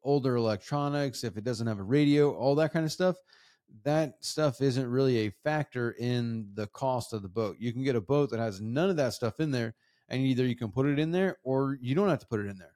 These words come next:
It's all about what you want. But that is gonna be one of,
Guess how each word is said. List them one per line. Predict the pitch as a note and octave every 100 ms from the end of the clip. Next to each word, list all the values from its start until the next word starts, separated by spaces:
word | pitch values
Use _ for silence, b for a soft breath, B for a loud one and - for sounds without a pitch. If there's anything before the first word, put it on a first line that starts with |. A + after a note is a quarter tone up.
| _
It's | G#2
all | C#3 C#3
about | C3 C3 C3+ A2
what | A#2 C3+
you | C3 A2+
want. | C#3 A#2+ - _ _ _ _ _
But | B2 -
that | C#3+ D3 C#3+
is | B2
gonna | C3+ B2+
be | A#2+ B2+
one | A#2+ B2
of, | A#2+